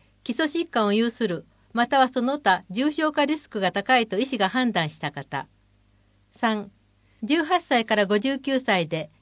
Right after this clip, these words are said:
医療従事者、高齢者施設等従事者の方。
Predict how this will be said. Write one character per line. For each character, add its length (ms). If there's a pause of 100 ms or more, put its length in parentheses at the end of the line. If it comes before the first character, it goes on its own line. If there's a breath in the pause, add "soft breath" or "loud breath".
(160)
医 100
療 280
従 180
事 140
者、 280 (420)
高 200
齢 200
者 160
施 100
設 260
等 340
従 180
事 120
者 180
の 100
方。 340